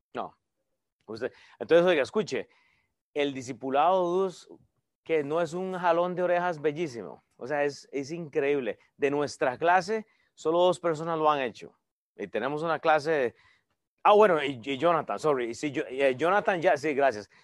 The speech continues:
Jonathan y su esposa están en, en, en el Instituto Bíblico, ya, ¿cierto? Pero entonces, si usted es bilingüe, usted puede aprovechar para matricularse hoy, cuando usted sale de aquí. Ahora, usted tuvo que haber llevado el discipulado número uno.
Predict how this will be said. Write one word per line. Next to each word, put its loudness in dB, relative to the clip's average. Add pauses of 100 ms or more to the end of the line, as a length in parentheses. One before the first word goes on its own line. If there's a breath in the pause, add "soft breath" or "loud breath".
(100)
Jonathan 4
y 2
su -4
esposa 0
están 0
en, -2
en, 0
en -6
el -4 (200)
Instituto -6
Bíblico, -2
ya, 0
¿cierto? -2 (320 soft breath)
Pero 0
entonces, 2
si -14
usted -2
es 2
bilingüe, 0 (480)
usted -2
puede 8
aprovechar 2 (180)
para 4 (240)
matricularse 2
hoy, 8 (720)
cuando 0
usted 0
sale 4
de 6
aquí. 0
Ahora, 4
usted -6
tuvo 0
que -4
haber 0
llevado 0
el -6
discipulado -2
número -2
uno. 2